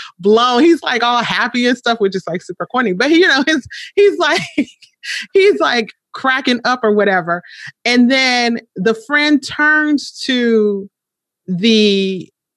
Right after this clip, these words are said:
the guy in the group who gets all the women, and that guy is all despondent and sad and stuff because the girl he's crushing on ain't checking for him.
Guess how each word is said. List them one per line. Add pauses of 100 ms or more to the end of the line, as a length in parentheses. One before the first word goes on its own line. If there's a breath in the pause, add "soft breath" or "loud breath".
(440)
the
guy
in
the
group
who
gets
all
the
women,
and
that
guy
is
all
despondent
and
sad
and
stuff
because
the
girl
he's
crushing
on
ain't
checking
for
him.